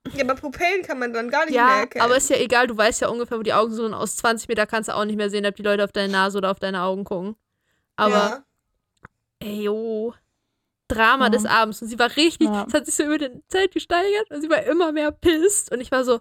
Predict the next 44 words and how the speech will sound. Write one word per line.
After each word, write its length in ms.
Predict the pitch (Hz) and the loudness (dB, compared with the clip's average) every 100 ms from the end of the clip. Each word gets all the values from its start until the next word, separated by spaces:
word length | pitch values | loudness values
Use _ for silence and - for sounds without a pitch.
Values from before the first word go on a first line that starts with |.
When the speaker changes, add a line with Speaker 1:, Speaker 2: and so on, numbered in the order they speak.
| - | 2
Speaker 3:
Ja, 220 | 349 311 311 | 4 6 4
echt. 340 | 311 381 - - - | 0 -10 -16 -16 0
Speaker 2:
„Bro, 480 | 277 262 247 226 269 _ _ - | 4 6 6 4 0 _ _ -8
du 100 | 247 | 0
warst 320 | 269 320 - | 2 2 2
erst 320 | 254 277 214 | 2 2 2
Speaker 3:
Ja. 80 | 208 | 2
Speaker 2:
pisst, 300 | 330 403 - | 4 4 2
dass 160 | 247 277 | 0 0
jemand 260 | 277 269 - | -2 -2 -6
die 80 | 262 | -6
Stimmung 340 | - 269 320 | -2 0 2
am 120 | 254 | 0
Abend 220 | - 240 269 | 2 0 0
verkackt 420 | 240 - 240 - | -8 -4 -4 -2
hat, 140 | 269 - | -6 -2
aktiv, 520 | 196 226 - 233 277 392 - | -2 -2 -6 -2 2 2 0
was 220 | 214 - | -4 -2
ja 120 | - | -2
auch 60 | 208 | -2
berechtigt 380 | 220 269 226 226 | -2 -2 -2 -4
ist. 180 | 302 - - - | -6 -6 -14 -6
Und 60 | |
danach 260 | 269 302 320 | -2 0 2
hast 160 | 302 285 | 0 0
du 40 | |
immer 100 | 247 | -2
noch, 60 | 247 | -2
ja, 240 | 269 220 | -4 -6
und 120 | 226 226 | -6 -8
dann 100 | 214 | -8
hat 100 | 247 | -6
er 60 | |
mich 160 | 226 214 | -6 -8
nicht 160 | 226 | -10
angeguckt.“ 460 | 226 311 381 233 220 | -12 -12 -14 -16 -16
Ja, 80 | 262 | -16
gut. 140 | 247 - _ _ _ - _ _ _ _ _ _ _ - | -14 -16 _ _ _ -20 _ _ _ _ _ _ _ -8
Wenn 220 | 453 494 330 | -4 -2 -2
dich 160 | - | -4
das 240 | 254 233 - | -12 -10 -10
so 120 | 233 | -10
stört, 520 | - - 277 220 180 | -10 -4 0 0 -2
ne? 260 | 190 226 | -4 -4